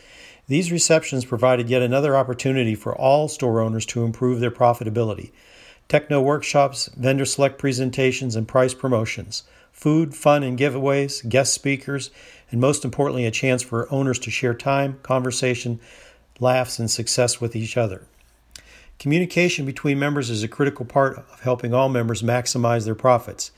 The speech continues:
To continue the tremendous track record of providing information for members faster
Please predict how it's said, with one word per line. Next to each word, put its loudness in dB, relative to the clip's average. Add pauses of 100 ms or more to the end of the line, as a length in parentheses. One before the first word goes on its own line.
(420)
To -2
continue 0
the 0
tremendous 0
track 2
record 0
of -8
providing 2
information -2
for -4
members 0
faster 0